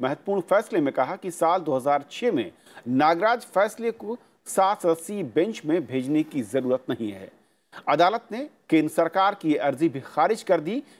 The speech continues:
कि एससी एसटी को आरक्षण दिए जाने में उनकी कुल आबादी पर विचार किया जाए।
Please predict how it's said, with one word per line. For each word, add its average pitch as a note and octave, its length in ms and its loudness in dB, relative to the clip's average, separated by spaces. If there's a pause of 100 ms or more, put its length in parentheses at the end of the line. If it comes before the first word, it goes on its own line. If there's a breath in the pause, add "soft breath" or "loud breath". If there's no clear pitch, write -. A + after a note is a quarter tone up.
(120 soft breath)
कि D#3 80 0
एससी D#3+ 360 2
एसटी A#3 300 -2
को F#3 220 0
आरक्षण D3 440 -2
दिए B2+ 200 -2
जाने C#3 360 0
में E3 220 -2 (300 soft breath)
उनकी G3 360 -2 (120)
कुल F3 260 0
आबादी B2 460 0
पर C3 200 -4 (240)
विचार C3 340 0
किया G#2 200 -12
जाए। G2 260 -10